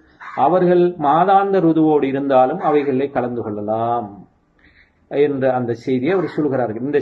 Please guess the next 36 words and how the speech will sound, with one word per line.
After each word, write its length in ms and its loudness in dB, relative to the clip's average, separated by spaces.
செய்தியில 360 -2
நமக்கு 360 -4
என்ன 80 -4
விளங்குதுண்டா, 840 -2
அவர்கள் 640 0
ஒரு 240 -2
உரை 260 0
ந-, 220 -4
உரை 300 -2
நடந்தால் 540 0
அந்த 200 -2
உரையிலே 320 -2
அவர்கள் 360 -2
மென்சஸோடு 500 -6
இருக்கணும்னு 360 -8
போகாம 280 0
இருக்க 200 -6
தேவையில்லை, 480 -6
அங்க 220 -6
போகலாம். 680 0
அதே 320 -2
போன்று 420 -2
அந்த 180 0
பயான்களில் 500 -2
கலந்து 300 -2
கொள்ளலாம் 520 0
என்ற 240 -6
அந்த 160 -6
செய்தியை 440 -4
சொல்கிறார்கள். 560 -8
பள்ளியில 420 2
கலந்து 360 -4
கொள்ளலாம்ங்கிறதுல 720 -2
கருத்து 260 -6
வேறுபாடு 420 -4
இருக்கிறது. 580 -6